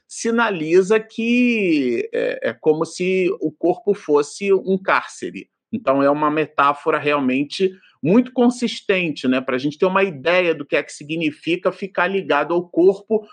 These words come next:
no instante em que o corpo precisa do repouso. Ele tá doido, ele, o espírito, né, a, a essência, é,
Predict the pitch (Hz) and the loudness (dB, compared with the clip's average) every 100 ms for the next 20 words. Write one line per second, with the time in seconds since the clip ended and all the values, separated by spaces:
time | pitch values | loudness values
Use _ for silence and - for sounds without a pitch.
0 | - 175 196 208 - - 196 190 - 196 | -6 0 2 2 -2 0 0 0 -4 -4
1 | 208 - 190 196 220 220 214 208 196 196 | -8 0 0 2 0 2 0 -2 -2 0
2 | 185 180 190 - 127 117 117 147 - 214 | 2 2 0 0 2 2 0 -2 0 0
3 | 175 143 165 180 202 - 139 147 139 123 | 2 4 4 4 0 2 4 4 4 4
4 | 135 175 - - 185 240 254 139 131 131 | 2 0 -6 -4 0 2 2 2 0 0
5 | 120 - 113 113 131 147 - - 170 220 | -2 -2 -4 0 0 0 -4 -2 0 2
6 | 233 - 120 - - - - _ 127 127 | 0 0 -2 -2 -12 -20 -20 _ 2 4
7 | 123 | 4